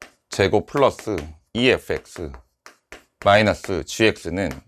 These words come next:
영. 아, 이건 어떡할까? 이거는 방법은 두 가지인 것 같아요. 이거 완전적으로 묶어서 정리를 해도 되고, 뭐, 그냥 그는, 이 공식을 쓰세요.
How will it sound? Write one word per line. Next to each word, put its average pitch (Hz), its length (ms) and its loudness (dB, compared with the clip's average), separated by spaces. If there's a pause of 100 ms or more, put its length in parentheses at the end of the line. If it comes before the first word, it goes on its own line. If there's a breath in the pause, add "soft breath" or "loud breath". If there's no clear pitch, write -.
영. 80 160 2
아, - 800 -16
이건 113 240 -8
어떡할까? - 600 -12 (840 soft breath)
이거는 226 420 6
방법은 170 420 4
두 123 120 -4
가지인 120 260 4
것 90 60 0
같아요. 76 280 -4
이거 92 120 -2
완전적으로 160 400 2
묶어서 196 320 2
정리를 135 280 2
해도 143 140 -2
되고, 85 420 -2 (540)
뭐, 180 140 -4
그냥 240 220 0 (520)
그는, 226 300 -2
이 196 120 2
공식을 180 300 -6
쓰세요. 180 340 -2